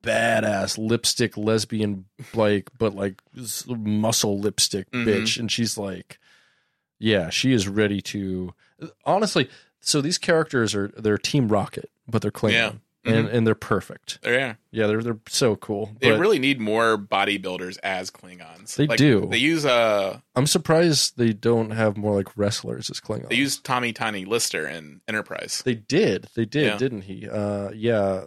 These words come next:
Speaker 1: who was also in the Friday movies
Speaker 2: Yes.
Speaker 1: and, uh, some other things. Oh, he
Speaker 2: Mm-hmm.
Speaker 1: was,
Speaker 2: And
Speaker 1: uh,
Speaker 2: the
Speaker 1: Thor
Speaker 2: president in Fifth Element. <laughs>
Speaker 1: Uh, he wa-,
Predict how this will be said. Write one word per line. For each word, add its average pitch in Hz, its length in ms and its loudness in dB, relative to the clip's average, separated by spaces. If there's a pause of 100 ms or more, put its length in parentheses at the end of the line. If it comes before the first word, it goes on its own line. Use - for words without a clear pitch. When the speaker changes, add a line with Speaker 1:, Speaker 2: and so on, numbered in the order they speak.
Speaker 1:
who 107 120 -6
was 104 180 -4
also 104 440 0
in 101 200 -8
the 95 60 -12
Friday 101 440 -4
movies 95 560 -14
Speaker 2:
Yes. - 240 -10
Speaker 1:
and, 71 280 -14
uh, - 20 -16
some 120 220 -18
other 62 180 -16
things. - 420 -12
Oh, 135 140 4
he 131 80 4
Speaker 2:
Mm-hmm. 139 60 6
Speaker 1:
was, 135 140 2
Speaker 2:
And 120 100 6
Speaker 1:
uh, - 20 2
Speaker 2:
the 123 80 -4
Speaker 1:
Thor 147 140 4
Speaker 2:
president 127 360 2
in 110 120 -4
Fifth - 260 -4
Element. 131 540 -4
<laughs> - 260 -6
Speaker 1:
Uh, 139 60 -6
he 123 120 -2
wa-, 175 300 -2